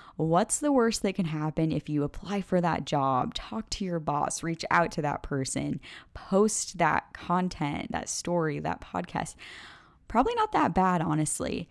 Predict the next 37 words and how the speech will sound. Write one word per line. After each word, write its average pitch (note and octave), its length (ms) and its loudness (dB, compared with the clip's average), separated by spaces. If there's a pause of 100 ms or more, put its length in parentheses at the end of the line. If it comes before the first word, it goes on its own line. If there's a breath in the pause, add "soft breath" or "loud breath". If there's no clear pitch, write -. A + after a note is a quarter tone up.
(160 soft breath)
And A3 100 6
even B3 220 6
the A#3+ 80 4
flip D#4+ 320 0
side, D3+ 400 2
thinking D3+ 340 0
about C#3 300 -2
it, C#3 180 -2 (340 loud breath)
what's G#3+ 300 0
the F#4+ 120 0
best G3 540 0
that D3+ 180 -4
can D3+ 120 0
happen D3+ 380 -2
from C#3 240 -2
this? - 580 -4 (500)
Number F#3 260 2
three, F#3 520 4 (600 loud breath)
do C#3+ 260 6
it. A2 200 0
Just D3+ 340 -2
do E3 220 4
it - 140 2
the D3+ 100 2
Nike D#3 460 0
way. D3+ 440 4 (300 loud breath)
When F3 240 2
I G3 140 4
think C4 240 6
about A3 240 4
some E3+ 180 2
of E3 40 0
the E3+ 80 2
things D3 360 0
I've D3+ 160 0
been D3 120 2
afraid C#3+ 680 0